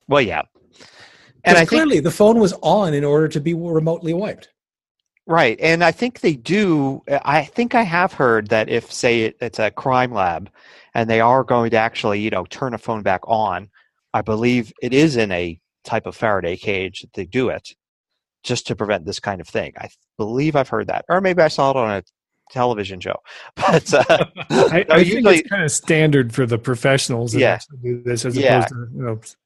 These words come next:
Speaker 3: r-, run-of-the-mill street cops.
Speaker 1: Yeah, 'cause you don't wanna have it, have it, uh, you know, you're, you're, you don't wanna have it suddenly, <laughs> he turned it on, and the first thing that happens is it gets wiped 'cause there was that command out there.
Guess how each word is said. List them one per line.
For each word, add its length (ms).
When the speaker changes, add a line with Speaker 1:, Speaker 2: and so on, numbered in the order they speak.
Speaker 3:
r-, 200
run-of-the-mill 480
street 280
cops. 360
Speaker 1:
Yeah, 120
'cause 140
you 80
don't 120
wanna 140
have 240
it, 160
have 240
it, 180
uh, 360
you 140
know, 80
you're, 300
you're, 180
you 100
don't 140
wanna 160
have 160
it 80
suddenly, 280
<laughs> 40
he 100
turned 220
it 80
on, 220
and 160
the 80
first 220
thing 100
that 60
happens 280
is 60
it 80
gets 180
wiped 380
'cause 160
there 100
was 140
that 160
command 440
out 220
there. 240